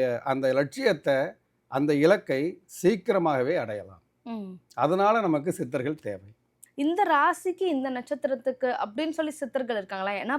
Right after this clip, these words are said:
Speaker 2: பல்லாயிரக்கணக்கான சித்தர்கள் நம்ம பூமியில இருக்காங்க. அதுவும் இந்த தமிழ் பாரம்பரியத்துல,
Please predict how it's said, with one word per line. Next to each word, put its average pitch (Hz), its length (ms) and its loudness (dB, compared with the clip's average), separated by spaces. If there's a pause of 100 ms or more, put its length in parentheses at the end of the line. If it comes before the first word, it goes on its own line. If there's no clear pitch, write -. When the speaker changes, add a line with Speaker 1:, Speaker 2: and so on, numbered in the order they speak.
Speaker 2:
பல்லாயிரக்கணக்கான 269 920 -2
சித்தர்கள் 233 440 -8
நம்ம 180 340 -10
பூமியில 196 420 -12
இருக்காங்க. 180 320 -14 (300)
அதுவும் 247 320 -4
இந்த 269 280 0
தமிழ் 269 420 -6
பாரம்பரியத்துல, 214 800 -6